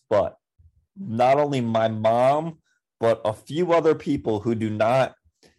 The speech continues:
tune into baseball nearly as much as me and you do said this to me.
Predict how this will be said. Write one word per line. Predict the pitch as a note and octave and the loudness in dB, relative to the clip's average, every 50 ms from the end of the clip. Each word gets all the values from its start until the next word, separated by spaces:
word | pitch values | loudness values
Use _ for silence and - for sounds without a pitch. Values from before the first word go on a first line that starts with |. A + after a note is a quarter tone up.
| _ _ _ _ _ _ | _ _ _ _ _ _
tune | - - - D3+ C#3+ C#3 | -18 -10 -8 -6 -4 -4
into | C#3 C#3 C3+ C3 B2 | -4 -4 -2 -4 -4
baseball | A2+ A2 A#2 A2+ A#2+ B2 B2 - - - B2+ A#2 A2+ A2 A2 | -4 -2 -2 0 0 -2 -4 -8 -8 -2 0 0 0 0 -2
nearly | G#2+ A2+ A#2 B2 C3 C3 C3+ C3+ C3+ C3 B2+ | -4 -4 -2 0 2 2 2 0 0 -2 -2
as | A#2+ A2 | -2 -2
much | G#2 A2 A2 A2+ A2 - A2 | -2 0 0 0 -2 -2 -6
as | G2+ F#2+ | -8 -6
me | G2+ G2+ G#2 G#2+ G#2 | -6 -6 -4 -4 -4
and | G2+ G2+ F#2+ | -4 -4 -4
you | G2+ G#2 | -4 -4
do | G#2 G2 A2 A2+ | -4 -4 -6 -6
said | A2 A2+ - - G#2+ G#2 G2+ | -6 -8 -4 -2 -2 -2 0
this | A2 A#2+ A#2 - | -2 -4 -4 -6
to | - - C3 | -10 -10 -8
me. | C3 C3+ C#3 C#3 C3+ C3+ | -6 -4 -4 -6 -6 -10